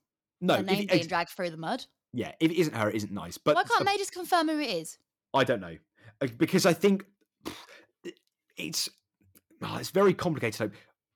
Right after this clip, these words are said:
Speaker 1: I don't know how much you know, and again, this is about sports, and I mean, breaking it down in simple terms.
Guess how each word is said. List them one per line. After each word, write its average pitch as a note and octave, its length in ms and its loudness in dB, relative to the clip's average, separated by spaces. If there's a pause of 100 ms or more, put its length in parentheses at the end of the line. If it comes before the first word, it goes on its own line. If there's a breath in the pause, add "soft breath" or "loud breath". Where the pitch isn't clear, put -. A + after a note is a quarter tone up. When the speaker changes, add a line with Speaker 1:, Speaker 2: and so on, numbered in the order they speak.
Speaker 1:
I D3 80 6
don't G3+ 100 2
know G3 60 2
how G3 120 2
much F#3 180 0
you F3+ 60 0
know, D#3 220 4
and B2 140 0
again, A#2 220 -2
this C3 160 -6
is A#2+ 100 -6
about A2 280 -2
sports, D3 300 -6
and G#2+ 80 -6
I G#2 40 -4
mean, G#2 140 -4
breaking A#2 260 -2
it F#2+ 40 -18
down G2+ 160 -4
in G2+ 80 -6
simple G2+ 280 -8
terms. F#2 420 -10